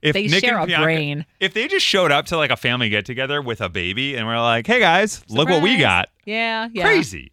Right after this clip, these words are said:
Speaker 2: That's true. That's true.
Speaker 1: Now, they, uh, Priyanka announced on Instagram that they had welcomed the baby via surrogate. She said, uh, where is the post? Here it is. Uh, "We are overjoyed to confirm that we have welcomed a baby via surrogate." And then they said, "We respectfully ask for privacy during this special time as we focus on our family. Thank you so much."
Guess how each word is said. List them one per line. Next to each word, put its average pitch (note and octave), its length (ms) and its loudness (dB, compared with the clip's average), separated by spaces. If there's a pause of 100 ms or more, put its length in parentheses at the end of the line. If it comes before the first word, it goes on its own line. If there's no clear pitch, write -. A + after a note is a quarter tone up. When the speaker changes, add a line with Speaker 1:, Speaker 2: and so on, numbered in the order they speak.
Speaker 2:
That's B4 260 -4
true. F3 280 -2
That's A3 260 -4
true. C3 340 -8
Speaker 1:
Now, C#3 220 2
they, D#3 260 0
uh, C#3+ 400 2
Priyanka F#3+ 480 0
announced C#3+ 420 2
on B2+ 260 0
Instagram A2 800 0
that A2+ 100 -6
they A#2+ 120 0
had A2 100 2
welcomed C#3 360 0
the B2 40 -2
baby A#2 340 0
via G#2 300 2
surrogate. F2+ 560 2
She - 120 -2
said, A2 540 2 (400)
uh, G#2 280 4
where A#2 200 2
is F2+ 120 0
the F#2 140 -4
post? D#2 380 -4
Here G2+ 100 0
it D2+ 80 -2
is. D2+ 140 -4 (280)
Uh, A2 180 4
"We C3 100 4
are C3 140 4
overjoyed G#3+ 480 4
to A3+ 80 -2
confirm F3 400 2
that C3 140 -4
we F#3 220 4
have G#3+ 120 2
welcomed E3 340 2
a E3 40 0
baby A2+ 300 2
via F#2 240 4
surrogate." G#2 580 2
And C3+ 180 2
then G#3 180 2
they G#3 120 4
said, G2+ 280 2
"We B2 120 2
respectfully F3+ 560 2
ask D3 180 2
for D3+ 80 0
privacy E3+ 440 0
during B2+ 240 4
this F2+ 120 2
special F#3 380 0
time A#2 260 0
as F#2+ 140 -4
we F#2 80 -2
focus B2+ 380 0
on A2 100 2
our G#2+ 100 4
family. F#2+ 300 0
Thank A#2 240 -2
you G#2 60 -2
so F2+ 180 -2
much." G3 400 0